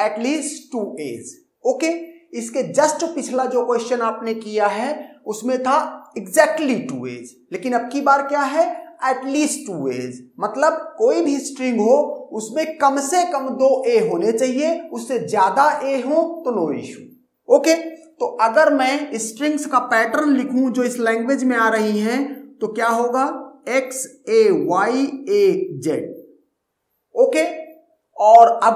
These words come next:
की बार दो ए की तो हमने ये guarantee ले ली कि दो ए तो कोई भी string लो, दो ए तो है ही है। और जो X, वाई और जेड हैं, ये क्या हैं? X,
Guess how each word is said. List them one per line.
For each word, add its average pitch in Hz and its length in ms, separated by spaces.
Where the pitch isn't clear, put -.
की 349 140
बार 262 360
दो 294 240
ए 269 160
की 311 220
तो 311 100
हमने 254 340
ये 285 240
guarantee 220 480
ले 214 180
ली 208 140
कि 233 60
दो 269 320
ए 269 140
तो 277 160
कोई 285 180
भी 285 140
string 262 280
लो, 285 220
दो 240 260
ए 269 140
तो 294 220
है 202 200
ही 190 220
है। 185 160
और 226 420
जो 220 380
X, 302 360
वाई 202 500
और 285 280
जेड 247 260
हैं, 240 500
ये 190 320
क्या 277 220
हैं? 165 300
X, 277 340